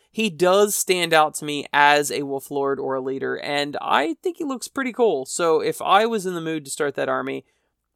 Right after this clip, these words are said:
I could definitely see myself buying him. Um, probably a fifty-fifty chance, because thirty-three dollars is quite a bit. But if I was just, if the mood struck me and I was like, "You know what?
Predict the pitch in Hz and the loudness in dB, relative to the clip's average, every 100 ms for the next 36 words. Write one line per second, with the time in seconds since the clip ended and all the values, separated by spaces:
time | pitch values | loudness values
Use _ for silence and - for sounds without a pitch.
0 | - - 359 311 277 247 220 247 226 202 | -2 0 2 0 -2 -2 -2 0 0 2
1 | 214 - 220 190 143 123 123 _ _ _ | 0 0 0 0 -4 -10 -12 _ _ _
2 | _ _ _ _ - 156 151 147 - - | _ _ _ _ -2 0 0 -4 -12 -2
3 | - 302 254 196 196 - 175 156 147 - | 4 6 6 2 0 -4 -8 -10 -10 -6
4 | 139 143 185 - 156 165 147 180 170 156 | -4 -4 -6 -10 -8 -4 -2 -2 -6 -6
5 | 151 143 143 139 127 - 139 131 139 147 | 0 2 2 -2 -8 -4 -4 -2 -2 -4
6 | _ _ _ - 143 185 185 - 170 190 | _ _ _ -8 2 4 4 0 0 4
7 | 180 175 170 - 170 - - - 143 143 | 4 4 -2 -6 -6 -6 -10 -8 -6 -6
8 | 165 151 - 165 - 156 156 151 139 143 | -6 -8 -2 -2 -2 -4 -4 -4 -4 -4
9 | 143 147 147 247 311 311 330 | -4 -4 -4 -8 -8 -4 -4